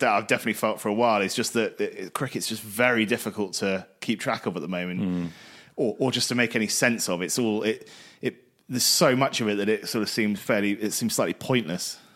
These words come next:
Speaker 2: <laughs> Yeah.
Speaker 1: Which is a bit of a shame, but, but, you know, his point was that actually finals, you know, the last finals day was a kind of,
Speaker 2: Mm.
Speaker 1: you know,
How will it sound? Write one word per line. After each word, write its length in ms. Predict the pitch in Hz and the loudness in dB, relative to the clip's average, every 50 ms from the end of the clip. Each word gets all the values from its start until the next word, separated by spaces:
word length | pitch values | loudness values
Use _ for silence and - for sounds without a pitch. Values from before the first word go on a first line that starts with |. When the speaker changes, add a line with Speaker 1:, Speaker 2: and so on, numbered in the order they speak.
| _ _ _ _ | _ _ _ _
Speaker 2:
<laughs> 160 | - - - - | 0 0 2 2
Yeah. 320 | 151 107 120 92 - - - - | 4 4 4 4 2 -2 -2 0
Speaker 1:
Which 200 | 143 127 - 180 | 2 4 6 6
is 100 | 180 117 | 6 6
a 20 | |
bit 100 | - 156 | 6 4
of 80 | - 175 | 4 4
a 40 | |
shame, 340 | - - 196 196 170 127 110 | 4 6 6 6 6 6 4
but, 160 | 123 147 147 | 4 2 4
but, 280 | 143 165 151 143 151 165 | 4 4 6 6 4 4
you 80 | 160 135 | 4 2
know, 120 | 107 98 | 4 4
his 420 | 110 113 113 127 131 147 139 127 127 | 2 2 4 4 4 4 4 2 2
point 360 | - - 127 117 113 113 - | 0 2 2 2 2 2 0
was 240 | 113 107 110 110 - | 0 0 0 2 2
that 180 | 117 107 107 | 2 2 2
actually 320 | 101 110 110 - - 113 107 | 2 0 0 2 2 2 2
finals, 580 | 95 - - 143 135 139 131 120 113 113 113 110 | 2 0 0 2 4 4 4 4 2 2 0 0
you 120 | 107 117 117 | 0 2 2
know, 80 | 104 | 2
the 160 | 95 104 107 - - _ 127 | 2 0 -2 -2 -2 _ 2
last 280 | 120 113 110 - - - | 4 4 2 0 0 0
finals 320 | 120 120 117 107 101 98 | 2 2 2 2 0 -2
day 180 | - 104 95 98 | -2 0 0 0
was 160 | 95 95 98 | 0 -2 -4
a 60 | 107 | -6
kind 180 | - - 104 98 | -4 -2 -2 -2
of, 200 | 95 92 - _ - - - - - | -4 -6 -10 _ -20 -20 -14 -6 -4
Speaker 2:
Mm. 240 | 110 101 98 92 90 | -2 0 0 0 2
Speaker 1:
you 60 | 92 | 2
know, 200 | 95 90 90 | 2 0 -2